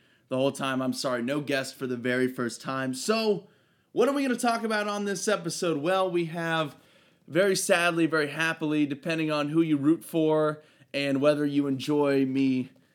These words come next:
being in pain, it is the very last Sunday in hell. Sixteen Sundays in hell, Sunday sixteen of sixteen is the Browns season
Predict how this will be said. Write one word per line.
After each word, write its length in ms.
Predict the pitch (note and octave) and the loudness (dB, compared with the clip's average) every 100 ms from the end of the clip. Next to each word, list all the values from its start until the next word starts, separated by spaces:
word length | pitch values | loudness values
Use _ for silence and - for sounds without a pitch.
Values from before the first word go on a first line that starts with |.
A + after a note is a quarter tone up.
| _ _ | _ _
being 260 | A#2+ D3 C#3 | 0 2 2
in 100 | B2+ | 0
pain, 580 | - D#3+ D3+ C#3 B2+ B2+ | -2 -2 0 2 0 -2
it 140 | C#3+ | -2
is 140 | C#3+ B2+ | 0 0
the 80 | C3 | -2
very 280 | C#3+ D#3+ | 0 2
last 400 | D3+ D3 C#3+ C#3 | 2 0 -2 -4
Sunday 360 | - D#3+ C#3+ C3+ | -2 0 2 0
in 80 | B2 | 0
hell. 420 | C3 B2 A#2+ A2 _ _ | 0 2 2 0 _ _
Sixteen 480 | - F#3+ F#3 - E3+ | -4 -2 -2 -2 -2
Sundays 440 | D3+ E3+ D#3 D3+ | 0 0 2 0
in 80 | C#3 | 0
hell, 200 | C#3+ C#3 | 0 0
Sunday 400 | C3+ E3 D3 C#3 | 0 -2 0 0
sixteen 580 | C3 - D#3 - D#3+ C#3+ | -2 -6 -6 -6 -4 -2
of 80 | C3 | -4
sixteen 400 | - C3+ - C#3+ | -6 -8 -4 -2
is 120 | B2+ | -2
the 40 | |
Browns 420 | B2+ C3+ D#3 E3 - | -4 -2 0 0 0
season 520 | E3+ D#3+ C#3+ C3+ | 2 2 2 -2